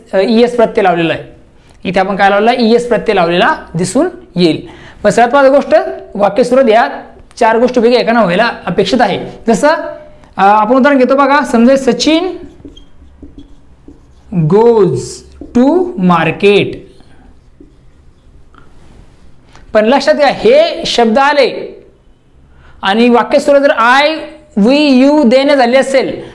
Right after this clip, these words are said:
तर तुम्हाला हे तशा तसे लिहावे लागतील, त्याला कुठल्या प्रकारचा ईएस प्रत्यय लावण्याची आवश्यकता नाही. Okay, I hope तुम्हाला हे बऱ्यापैकी समजलेलं आहे. पुन्हा जर काही अडचण असेल तर थोडंसं repeat करून पुन्हा एकदा बघून घ्या. त्यानंतर for verbs ending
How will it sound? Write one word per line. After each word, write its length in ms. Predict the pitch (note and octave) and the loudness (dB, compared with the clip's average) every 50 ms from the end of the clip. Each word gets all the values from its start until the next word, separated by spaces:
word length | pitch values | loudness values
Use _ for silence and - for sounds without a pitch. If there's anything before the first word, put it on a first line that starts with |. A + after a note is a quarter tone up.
| - - - | -20 -4 -2
तर 80 | B3 A#3 | 0 2
तुम्हाला 260 | A3+ C4+ C#4 C#4+ B3 | 2 2 2 2 2
हे 80 | C4 C#4 - | 0 2 0
तशा 160 | C4+ C4+ C#4+ C4+ C#4 | -2 -2 0 0 0
तसे 180 | B3+ - C4 | 0 2 2
लिहावे 220 | A#3+ A#3+ A#3+ A#3+ A#3 | 2 2 2 2 0
लागतील, 200 | A#3+ - C#4 A#3 | 0 -2 -4 0
त्याला 160 | B3+ B3 A#3 | 0 0 0
कुठल्या 240 | A#3+ C4 A#3+ B3+ A#3 | 2 0 0 0 0
प्रकारचा 280 | A#3+ A#3+ B3 C4 B3 | 2 0 2 2 2
ईएस 200 | A3 A#3+ A#3+ A#3 | 2 2 2 0
प्रत्यय 200 | A#3 A#3 A3+ - | -2 -4 -2 0
लावण्याची 280 | A3+ G#3 G#3 G#3 G3 G#3 | -2 0 -2 -2 -2 -2
आवश्यकता 640 | G3+ G3 F#3+ F#3 F3+ - - G#3+ A#3 C#4+ - - - - - - - - | -2 -2 -2 -4 -8 -4 -2 0 0 0 -2 -8 -16 -20 -20 -20 -8 -6
नाही. 260 | F3+ E3+ C3 B2+ C3+ - - _ _ _ - - - - - _ - - | -4 -4 -4 -6 -10 -12 -18 _ _ _ -16 -16 -16 -16 -20 _ -6 -4
Okay, 180 | F3+ F3+ C#4 E4 D#4+ - - - - - | -2 0 0 -2 -2 -6 -16 -20 -6 0
I 80 | C4+ B3+ | 2 2
hope 200 | C#4 D#4+ D4+ - | 2 2 0 0
तुम्हाला 220 | D#4 D4+ D4+ D4 | 0 2 2 2
हे 100 | C4 C#4+ | 0 0
बऱ्यापैकी 480 | A#3+ A3 B3+ C4+ C#4+ B3 C#4 C4 B3+ C4+ | 0 0 2 0 0 0 0 -2 0 0
समजलेलं 460 | B3 B3 A3+ A3+ G#3+ G#3+ A#3 A#3 A#3 | 0 0 0 2 2 2 2 2 0
आहे. 160 | G#3+ G#3 D4 | -2 -2 -6
पुन्हा 380 | - - - - B3 A#3 B3 B3+ | -10 -12 -4 -2 0 2 2 2
जर 140 | B3 B3+ | 2 2
काही 180 | A#3+ B3 B3+ A#3+ | 2 2 0 0
अडचण 160 | A3+ A3+ B3+ | 0 0 -2
असेल 260 | A#3+ - A#3+ A3 - | -2 -2 -4 -4 -2
तर 60 | A#3+ A3+ | 0 -2
थोडंसं 280 | A#3 A3+ A#3 A3 A3+ | 2 2 2 2 2
repeat 300 | A3+ G#3 G#3 G#3 B3 G3+ | 2 0 0 -2 -2 0
करून 200 | - A#3+ A#3+ A3+ | 2 0 0 2
पुन्हा 180 | A#3 A#3+ A3+ A3 | 0 0 0 2
एकदा 140 | G#3 G#3 G#3 | 2 0 0
बघून 240 | G#3 G3+ G#3 G#3 | 2 2 2 2
घ्या. 160 | F#3 F3+ G#3+ - - - - - - - - - - - - - | 2 0 -2 -2 -6 -14 -18 -20 -20 -20 -20 -20 -20 -20 -6 -4
त्यानंतर 400 | B3 C4+ D4+ D#4+ C#4 E4+ F4 F4+ F4 - - - - - - _ _ - - - _ - - - | -4 -2 0 0 0 0 0 -2 -4 -12 -16 -18 -20 -20 -20 _ _ -20 -20 -20 _ -20 -4 0
for 180 | - D4+ E4 E4+ | 2 2 4 2
verbs 680 | - A#3 C#4 D4+ D4 D#4+ D#4+ E4 - - - - - C4 | 2 4 4 4 4 4 2 -2 -8 -10 -12 -8 -4 -4
ending 400 | C4+ D#4+ E4+ F4 E4+ C4+ C4 C4+ | -2 0 0 0 0 0 -2 -4